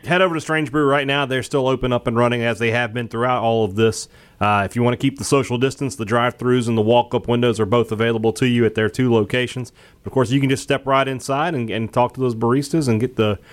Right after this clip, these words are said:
whatever kind of drink you're looking to get, whatever kind of thing you need to get through the afternoon or get you up in the morning, they've got you taken care of.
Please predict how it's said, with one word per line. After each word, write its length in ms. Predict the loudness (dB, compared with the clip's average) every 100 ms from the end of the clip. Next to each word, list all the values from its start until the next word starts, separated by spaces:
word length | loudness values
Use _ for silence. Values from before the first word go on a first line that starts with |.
| -10 0
whatever 320 | 2 2 2
kind 160 | -2 -2
of 60 |
drink 260 | -2 -2 0
you're 100 | 0
looking 280 | 0 0 -2
to 60 |
get, 220 | 0 0 2
whatever 200 | 0 0
kind 160 | -2 -4
of 40 |
thing 160 | -4 -2
you 80 | 0
need 140 | 0
to 60 | -2
get 160 | -2
through 120 | 0
the 140 | 2 2
afternoon 540 | 0 -2 0 0 0
or 160 | -2 -4
get 240 | -4 0
you 60 | 0
up 100 | 0
in 80 | 0
the 60 |
morning, 400 | 2 4 2 0 -4 -18 -18 -4
they've 140 | -2
got 160 | -2 -4
you 80 | -6
taken 180 | -6 -2
care 220 | -4 -4
of. 100 | -12